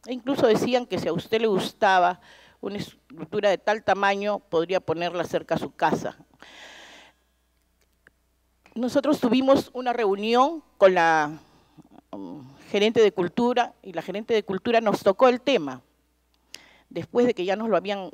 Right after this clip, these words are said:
tocado los vecinos y habían mandado sendos correos. A todas las preguntas, parece que ella no sabía, porque eso es lo que nos dijo, que tenía que acudir a nosotros para presentarnos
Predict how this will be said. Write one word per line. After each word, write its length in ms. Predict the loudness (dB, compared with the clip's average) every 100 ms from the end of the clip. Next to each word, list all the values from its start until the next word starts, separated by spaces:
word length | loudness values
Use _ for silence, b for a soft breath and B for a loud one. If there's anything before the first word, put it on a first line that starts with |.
| -2
tocado 760 | -2 4 6 8 8 4 -4 -20 _ _ _ -2
los 160 | 0
vecinos 460 | 2 0 -4 -8 -6
y 60 | -6
habían 240 | -4 -4
mandado 360 | -4 2 4 4
sendos 380 | 2 0 0
correos. 800 | 2 2 2 0 -2 -6 -12 -20 _ b b b b b b
A 140 | -4
todas 240 | 4 4 4
las 100 | 2
preguntas, 880 | 2 2 2 0 2 2 0 -6 -20 _
parece 300 | -6 -4 -4
que 80 | -2
ella 120 | 0
no 140 | 0
sabía, 560 | 0 0 0 0 -2 -2 _ _ _
porque 180 | -12 -8
eso 120 | -6
es 60 | -4
lo 80 |
que 100 | -4
nos 120 | -4 -6
dijo, 240 | -4 -6
que 80 | -6
tenía 380 | -8 -2 -2 -2
que 200 | 0 0
acudir 380 | 0 -2 -2
a 60 | -4
nosotros 580 | -6 -4 -4 -2 -4 0
para 240 | 2 4
presentarnos 960 | 2 -2 -2 0 4 4 2 -2 -4